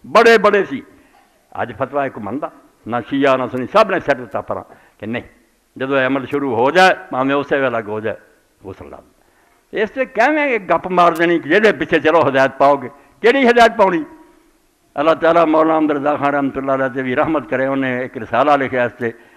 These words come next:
अज़ुब्दा तुज़किया। ख्वाजा हसन निज़ामी सी दिल्ली च, वो रिसाला निकलदा सी,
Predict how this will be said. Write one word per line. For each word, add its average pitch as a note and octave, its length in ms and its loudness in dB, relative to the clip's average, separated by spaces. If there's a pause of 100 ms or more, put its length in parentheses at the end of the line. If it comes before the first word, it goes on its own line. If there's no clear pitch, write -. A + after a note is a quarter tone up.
अज़ुब्दा A#2+ 440 -4
तुज़किया। F#2+ 460 -16 (1200)
ख्वाजा F#3 300 6
हसन E3+ 200 2
निज़ामी E3+ 400 0
सी D#3+ 100 -8
दिल्ली E3 300 2
च, D3+ 180 -6 (540)
वो E3+ 180 -6
रिसाला D3 360 -2
निकलदा D3+ 400 -6
सी, C3 260 -18